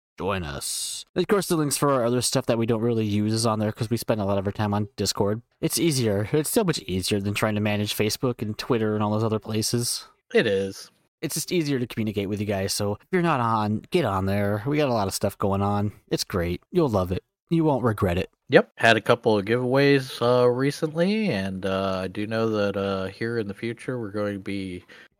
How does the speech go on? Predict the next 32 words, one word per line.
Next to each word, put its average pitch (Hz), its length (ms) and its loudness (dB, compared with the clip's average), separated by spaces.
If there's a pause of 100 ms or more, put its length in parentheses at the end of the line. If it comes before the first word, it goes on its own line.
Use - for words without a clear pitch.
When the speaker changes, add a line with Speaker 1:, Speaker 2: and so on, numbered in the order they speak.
Speaker 2:
having 107 220 -4
a - 40 -10
Secret - 420 -12
Santa. 143 600 -6 (180)
Speaker 1:
Yes, - 720 -2
Secret - 440 -2
Steam 143 340 0
Santa 135 540 -2
for 113 220 -2 (120)
Christmas, 208 760 -2
which 127 120 0
is 120 60 2
always 107 180 0
great. 113 340 -2 (260)
Other 156 260 0
events 139 320 0
are 143 60 0
gonna 143 160 -2
be 139 120 2
happening 143 420 0 (200)
in 113 180 0
the 107 100 0
future. 175 880 0
Yeah, 107 340 2 (200)
chances 127 440 0
to 120 60 -2
be 123 240 0
a 113 60 0
guest 110 380 -2
on 117 140 0
the 110 80 0
show 131 680 0